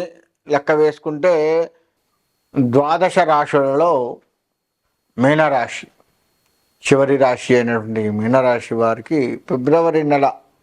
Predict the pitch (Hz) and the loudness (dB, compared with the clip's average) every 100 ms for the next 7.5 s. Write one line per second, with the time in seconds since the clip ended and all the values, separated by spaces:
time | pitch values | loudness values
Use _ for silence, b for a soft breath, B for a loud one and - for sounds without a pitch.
0 | _ 131 123 - 185 165 151 143 147 156 | _ -4 -4 -2 -2 -2 -2 0 0 -2
1 | - _ _ _ _ _ _ _ 127 139 | -8 _ _ _ _ _ _ _ 0 2
2 | 151 160 160 151 147 143 131 135 135 _ | 2 2 -2 -8 -10 -10 -8 -10 -10 _
3 | _ _ 120 120 165 156 131 143 - _ | _ _ -12 -2 0 0 -2 -4 -10 _
4 | _ _ _ - 120 120 143 190 214 190 | _ _ _ -8 0 2 2 2 0 -4
5 | 202 208 185 185 185 180 170 170 165 147 | -2 -2 -2 -2 -2 -2 -4 -4 -6 -4
6 | 165 147 147 156 156 151 151 147 147 160 | 0 0 -2 -4 0 2 0 -2 -2 -2
7 | 147 - 147 139 | -2 -6 -6 -2